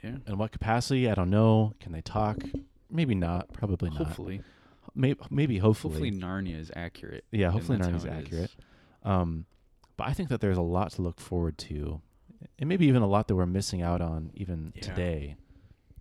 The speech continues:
Speaker 2: of God's creation and his glory through it. I think that's
Speaker 1: Yeah.
Speaker 2: a really unexplored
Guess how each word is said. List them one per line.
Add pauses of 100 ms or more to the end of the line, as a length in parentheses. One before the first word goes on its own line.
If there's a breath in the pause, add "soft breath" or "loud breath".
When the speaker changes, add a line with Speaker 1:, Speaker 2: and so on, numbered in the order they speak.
(120)
Speaker 2:
of
God's
creation (180)
and
his
glory
through
it. (240)
I
think
that's
Speaker 1:
Yeah.
Speaker 2:
a
really (580)
unexplored